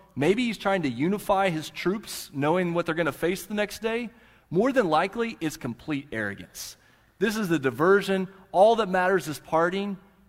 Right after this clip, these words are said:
There's a verse in the New Testament, First Corinthians fifteen thirty-two,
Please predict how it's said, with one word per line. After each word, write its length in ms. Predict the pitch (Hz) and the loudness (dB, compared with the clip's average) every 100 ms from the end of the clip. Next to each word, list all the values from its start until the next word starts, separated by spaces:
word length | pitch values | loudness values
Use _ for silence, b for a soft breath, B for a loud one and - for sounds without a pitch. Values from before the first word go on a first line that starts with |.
| _ _ | _ _
There's 200 | 160 240 | -2 0
a 60 | 214 | 0
verse 380 | 127 156 190 196 | 0 -2 -2 -2
in 80 | |
the 80 | 165 | -2
New 160 | 135 151 | 0 -2
Testament, 600 | - 151 - 196 196 196 - _ | 0 -4 -2 -4 -4 -6 -18 _
First 280 | - 175 - | -2 -2 0
Corinthians 460 | 180 175 180 147 | -2 0 -4 -4
fifteen 460 | - 175 - 175 165 | -2 -4 -2 -4 -2
thirty-two, 680 | 170 165 160 - 156 190 | -2 -2 -4 0 0 0